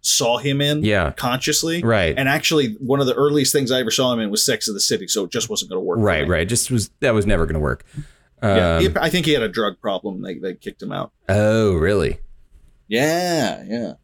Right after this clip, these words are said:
Speaker 2: Well, I mean, it's good that he, though, that he's, he's managed to, to maintain a really solid career. I mean, he tends to just,
Speaker 1: Oh,
Speaker 2: like,
Speaker 1: he's, he's everywhere, man. He's everywhere.
Speaker 2: he doesn't just
Speaker 1: And
Speaker 2: guest appear in T V shows, by the way.
Speaker 1: Yeah.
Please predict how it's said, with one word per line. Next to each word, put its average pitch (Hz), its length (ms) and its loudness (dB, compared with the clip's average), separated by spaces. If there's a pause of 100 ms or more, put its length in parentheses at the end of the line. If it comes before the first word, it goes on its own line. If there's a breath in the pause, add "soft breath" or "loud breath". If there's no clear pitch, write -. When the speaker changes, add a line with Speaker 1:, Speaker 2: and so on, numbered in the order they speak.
Speaker 2:
Well, 196 160 0
I 403 400 2
mean, 392 160 4
it's 359 160 0
good - 180 0
that 190 120 2
he, 147 160 2
though, 135 300 2
that 127 160 2
he's, 107 420 0
he's 107 320 0
managed 110 400 2
to, 92 500 2 (220)
to 131 100 -2
maintain 131 440 2
a 92 100 4
really 87 480 2
solid 120 440 0
career. 87 420 2
I 78 60 2
mean, 92 200 0
he 104 100 2
tends 143 340 0
to 113 100 0
just, 117 320 4
Speaker 1:
Oh, 113 40 2
Speaker 2:
like, 95 120 4
Speaker 1:
he's, - 340 2
he's 180 280 0
everywhere, 101 560 -2
man. 71 240 -18 (140)
He's 135 240 -4
everywhere. 55 500 -4
Speaker 2:
he 127 100 2
doesn't 202 320 2
just 120 200 4
Speaker 1:
And 110 160 -2
Speaker 2:
guest 131 420 0
appear 90 520 2
in 95 220 2
T 98 220 0
V 82 180 2
shows, 73 520 0
by 80 200 0
the 73 100 0
way. 64 380 0
Speaker 1:
Yeah. 104 280 0